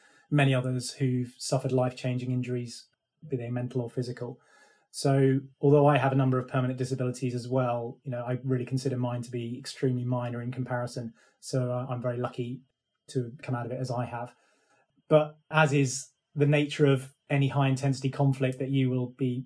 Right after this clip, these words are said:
very familiar with through all your study and experience, that most things don't go to plan. In fact, when we make plans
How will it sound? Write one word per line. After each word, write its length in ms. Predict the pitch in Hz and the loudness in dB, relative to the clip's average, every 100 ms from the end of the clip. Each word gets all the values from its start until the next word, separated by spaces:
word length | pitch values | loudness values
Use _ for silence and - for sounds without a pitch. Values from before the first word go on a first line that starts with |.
| - | -4
very 240 | 139 135 | 2 2
familiar 260 | 131 135 123 | 2 0 2
with 220 | 127 123 | 0 -2
through 240 | - 131 127 | 0 2 4
all 160 | 127 | 2
your 240 | 123 131 127 | 0 0 -2
study 340 | - 127 127 | -2 -2 -2
and 80 | 127 | -4
experience, 540 | - - 127 127 131 | -6 -4 -4 -4 -8
that 180 | 131 131 _ _ _ _ _ _ _ _ | -8 -8 _ _ _ _ _ _ _ _
most 320 | 151 156 151 - | 4 6 4 4
things 200 | 139 131 | 2 4
don't 200 | 143 131 | 2 2
go 100 | 127 | 0
to 80 | |
plan. 340 | 123 139 131 127 | 0 0 0 0
In 80 | 127 | 0
fact, 380 | 139 131 - - | 0 -2 -8 -6
when 140 | 147 135 | 0 4
we 80 | |
make 240 | 135 147 147 | 4 4 2
plans 680 | 135 127 123 123 - - | 0 2 0 -2 -4 -14